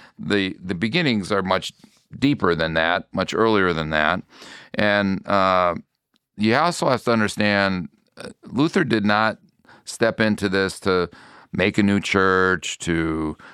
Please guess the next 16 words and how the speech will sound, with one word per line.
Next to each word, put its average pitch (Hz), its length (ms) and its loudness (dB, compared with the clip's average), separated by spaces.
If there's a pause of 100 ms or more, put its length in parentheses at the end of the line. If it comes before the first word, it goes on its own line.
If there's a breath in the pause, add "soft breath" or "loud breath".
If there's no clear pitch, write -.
(160 loud breath)
uh, 85 500 0 (480 loud breath)
you 87 100 0
know, 90 160 2
break 104 400 0
off 104 280 2
from 98 140 -2
the 95 60 0
Roman 95 260 0
Catholic 92 420 -2
Church. 87 340 -2
He 143 160 -2
wanted 117 440 2
a 90 120 -2
true 123 500 0
conversation, 101 1160 0
debate, 95 720 -2